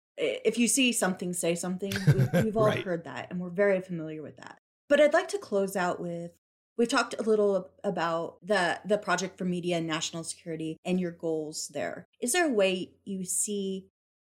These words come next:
Speaker 1: the media and the I C being able to work together to build trust, more positive partnerships that are m-, mutually beneficial?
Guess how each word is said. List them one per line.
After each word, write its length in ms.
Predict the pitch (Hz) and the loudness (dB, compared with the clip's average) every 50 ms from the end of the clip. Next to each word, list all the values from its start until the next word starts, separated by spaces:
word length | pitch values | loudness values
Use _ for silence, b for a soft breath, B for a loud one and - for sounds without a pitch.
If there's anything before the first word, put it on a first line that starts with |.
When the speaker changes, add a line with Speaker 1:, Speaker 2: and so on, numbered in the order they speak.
| _ _ | _ _
Speaker 1:
the 80 | - 190 | 0 0
media 440 | 190 214 226 240 247 247 247 262 - | 2 2 2 2 2 2 2 0 0
and 120 | - 190 185 | -2 -2 0
the 60 | 180 | 0
I 100 | 175 180 | 0 0
C 180 | 175 - 170 | 0 -2 -4
being 260 | 165 180 175 170 170 170 | -4 -4 -6 -6 -4 -4
able 180 | 165 160 165 165 | -4 -4 -6 -10
to 140 | - - | -14 -12
work 240 | 170 170 170 175 175 _ - | -8 -6 -6 -6 -8 _ -16
together 440 | - 175 175 170 160 160 165 165 165 | -8 -4 -4 -2 -2 -2 -2 -2 -4
to 120 | 165 - | -6 -10
build 400 | 170 - 180 170 175 175 175 175 - _ | -6 -4 -2 -2 0 -2 -4 -8 -12 _
trust, 540 | - - - 190 196 214 - - - - - - _ _ _ _ _ _ _ _ _ _ _ - | -14 -8 -6 -4 -4 -4 -6 -10 -14 -16 -18 -20 _ _ _ _ _ _ _ _ _ _ _ 0
more 220 | 226 233 262 262 | 2 4 4 2
positive 640 | 262 - - 220 202 202 180 185 156 160 - - - - | 2 0 0 0 0 2 0 0 -2 -2 -2 -6 -12 -6
partnerships 500 | - 196 185 190 180 - - 185 - - | -4 -4 -2 -2 -4 -6 -8 -8 -8 -8
that 120 | 185 185 | -6 -4
are 180 | 175 175 170 170 | -4 -4 -4 -4
m-, 220 | 175 180 180 175 - _ _ - | -6 -6 -6 -8 -10 _ _ -2
mutually 500 | 208 214 220 214 208 - 214 208 185 175 | 0 0 0 0 -2 -2 -2 -2 -2 -2
beneficial? 720 | - 170 170 175 170 - 175 - - - - - - | -2 -4 -6 -6 -6 -8 -8 -8 -8 -8 -10 -14 -16